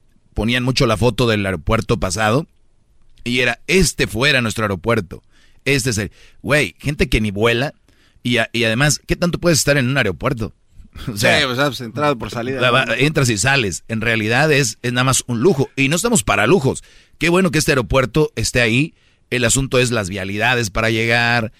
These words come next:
Speaker 1: ese, ese tipo de cositas, pero qué bueno que lo, que lo haga y, y qué bueno que es, era necesario. ¿El Tren Maya es necesario? Puede ser que sí, puede ser que no, pero también le da,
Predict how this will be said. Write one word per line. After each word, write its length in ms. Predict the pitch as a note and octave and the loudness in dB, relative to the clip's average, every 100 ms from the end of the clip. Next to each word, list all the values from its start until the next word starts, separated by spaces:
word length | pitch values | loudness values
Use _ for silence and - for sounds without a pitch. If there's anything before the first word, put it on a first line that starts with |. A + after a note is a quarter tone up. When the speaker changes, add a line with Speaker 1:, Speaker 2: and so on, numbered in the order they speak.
| _ _ | _ _
Speaker 1:
ese, 260 | A#2 A#2+ A#2 - | -2 -2 -2 -2
ese 180 | C3+ | -4
tipo 220 | C3 C3 B2+ | -2 0 2
de 100 | G#2+ | 2
cositas, 440 | G#2 B2 A2 F#2 | -2 -2 -4 -2
pero 220 | A#2+ A2+ G2 | 0 0 0
qué 100 | F3 | -2
bueno 360 | C#3 D#3+ F#3 F3+ | 0 2 2 0
que 160 | - | -2
lo, 220 | A#2 A2 F2+ | -2 -2 -4
que 140 | A2 | -4
lo 140 | G#2 | 0
haga 340 | B2 C3 D3+ - _ _ _ | 0 0 -2 -6 _ _ _
y, 120 | - - - | -12 -10 -6
y 120 | B2 | -2
qué 100 | C#3 | 0
bueno 300 | C#3+ E3 D3+ | 2 2 0
que 160 | - G2+ | -2 -4
es, 180 | - - | -6 -6
era 240 | G#2+ B2+ | -2 0
necesario. 560 | A#2 G2+ G2+ B2 G#2+ C2+ _ _ - | 0 -2 -2 0 -2 -6 _ _ -8
¿El 160 | G#2+ | -4
Tren 200 | C3+ D3 | 0 0
Maya 300 | C3+ D3 D3+ | 2 2 2
es 100 | D3 | 0
necesario? 600 | C3 A2 G#2+ C#3+ D#3+ G3+ - _ _ | -2 -2 0 2 4 2 -2 _ _
Puede 160 | - A#2 | -2 0
ser 160 | C3+ A2 | 0 -2
que 100 | A2+ | -2
sí, 180 | C#3 D3+ | -2 0
puede 160 | A#2+ | 0
ser 140 | B2+ A2 | -2 0
que 100 | A#2 | 0
no, 160 | C#3+ | 0
pero 240 | D#3 A2+ G#2 | 0 0 0
también 320 | A2+ A#2+ B2+ | -2 -2 -2
le 80 | A2+ | 0
da, 320 | A#2 B2 | 0 0